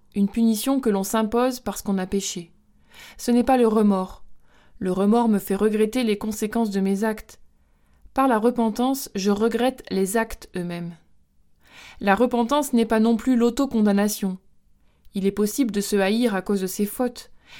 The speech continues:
mais la condamnation de soi-même ne fait qu'ouvrir davantage les blessures de la culpabilité et du désespoir.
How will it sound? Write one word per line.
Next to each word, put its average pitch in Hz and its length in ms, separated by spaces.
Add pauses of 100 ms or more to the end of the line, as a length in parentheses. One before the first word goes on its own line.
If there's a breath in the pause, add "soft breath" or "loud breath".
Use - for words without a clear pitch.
(120)
mais 208 100
la 202 100
condamnation 247 600
de 214 100
soi-même 220 600
ne 208 120
fait 214 220
qu'ouvrir 254 420
davantage 214 600
les 190 140
blessures 220 480
de 202 80
la 185 120
culpabilité 208 920
et 190 60
du 175 100
désespoir. 180 760